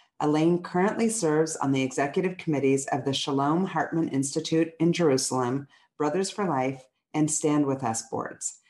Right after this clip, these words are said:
She is actively involved in amplifying other Jewish organizations in Seattle and beyond, such as One Table, U W Hillel, and J N F Alexander Muss High School in Israel. Elaine and her husband, Robert Salkin,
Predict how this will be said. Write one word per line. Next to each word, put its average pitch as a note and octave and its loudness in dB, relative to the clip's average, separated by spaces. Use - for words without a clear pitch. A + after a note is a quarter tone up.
She - -4
is C#3 -2
actively D3 -4
involved B2+ 0
in C3 -2
amplifying D3+ 0
other E3 2
Jewish D3+ 0
organizations C3+ -2
in D#3+ 2
Seattle D3 0
and D#3 -2
beyond, A#2+ 0
such - -6
as B2+ -4
One D#3 0
Table, D3 -2
U D#3+ 0
W D#3 0
Hillel, C3+ 0
and B2+ -2
J D3 2
N D#3 2
F C#3+ 0
Alexander C3 -2
Muss B2 -4
High C#3 -2
School A#2 -2
in A#2+ 0
Israel. C3+ -4
Elaine D3 2
and F#3+ 2
her F#3 0
husband, D#3 0
Robert C3+ -2
Salkin, A#2+ -4